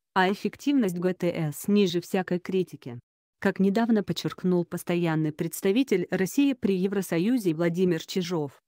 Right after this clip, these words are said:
украинские газокомпрессорные станции, построенные ещё в советскую эпоху, в нынешнем состоянии потребляют почти столько же газа, сколько и перекачивают. Во-вторых,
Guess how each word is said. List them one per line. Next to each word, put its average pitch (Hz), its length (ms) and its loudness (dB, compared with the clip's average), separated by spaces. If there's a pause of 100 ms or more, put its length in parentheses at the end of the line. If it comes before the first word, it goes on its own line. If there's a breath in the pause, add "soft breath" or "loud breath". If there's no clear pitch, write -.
(100)
украинские 185 720 2
газокомпрессорные 170 1000 0
станции, 139 640 -6 (200)
построенные 180 640 2
ещё 180 380 -2
в - 40 -8
советскую 165 680 -2
эпоху, 175 600 -2 (180)
в 175 120 -2
нынешнем 185 500 2
состоянии 240 640 2
потребляют 165 640 0
почти 175 380 -4
столько 269 420 0
же 160 140 -2
газа, 175 460 -2 (180)
сколько 208 420 -2
и 175 80 2
перекачивают. 143 960 -2 (680)
Во-вторых, 190 680 -2